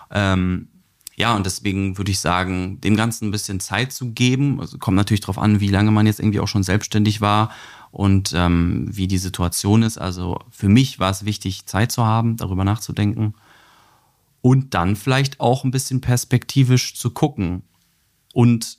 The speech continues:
alle Faktoren mit einzubeziehen. Zum Beispiel auch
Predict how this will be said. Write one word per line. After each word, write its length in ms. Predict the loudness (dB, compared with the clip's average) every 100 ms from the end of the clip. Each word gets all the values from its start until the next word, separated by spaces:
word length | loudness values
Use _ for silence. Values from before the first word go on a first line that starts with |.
| _
alle 240 | -2 0
Faktoren 460 | 0 -4 -4 0 2
mit 100 | 2
einzubeziehen. 760 | 0 -2 -4 -10 -8 -6 -6 -8
Zum 160 | -2 2
Beispiel 300 | 2 0 -2
auch 240 | -4 -4